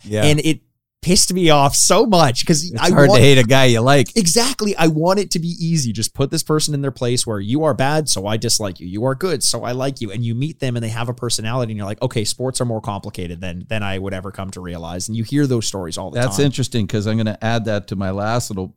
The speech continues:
Speaker 1: thing after the, the next story because, um, Claude Giroux's parents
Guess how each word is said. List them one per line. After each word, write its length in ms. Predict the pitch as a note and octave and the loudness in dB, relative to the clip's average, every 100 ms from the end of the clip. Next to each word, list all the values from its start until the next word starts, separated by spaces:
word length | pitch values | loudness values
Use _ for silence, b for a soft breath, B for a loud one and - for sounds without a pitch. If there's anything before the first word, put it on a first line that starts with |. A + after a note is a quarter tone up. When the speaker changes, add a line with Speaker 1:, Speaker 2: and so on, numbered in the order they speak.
| _ | _
Speaker 1:
thing 280 | G#2+ G2 G2 _ | -4 -2 -2 _
after 340 | F#2 G2+ - G2 | -6 -4 -4 -6
the, 200 | E2 - - | -6 -12 -12
the 120 | F2+ | -6
next 260 | G2 A2 - | -4 -4 -4
story 260 | G#2+ F#2+ | -4 -2
because, 480 | F2 F2 G2 F2+ - | -4 -4 -4 -4 -6
um, 340 | F#2 F2 E2+ - - | -4 -4 -4 -8 -6
Claude 260 | G2+ G2 | -2 0
Giroux's 440 | F2 F#2+ F#2 F2+ - | 0 0 2 0 0
parents 680 | G#2+ G2+ F#2+ F2+ - - | 0 2 0 -2 -6 -12